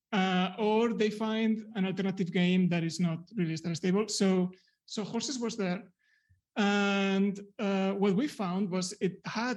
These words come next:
a gigantic audience. So it had a,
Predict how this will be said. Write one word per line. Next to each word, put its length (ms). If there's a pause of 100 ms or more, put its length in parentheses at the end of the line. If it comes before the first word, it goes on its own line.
(140)
a 180
gigantic 540
audience. 480
So 160
it 100
had 300
a, 580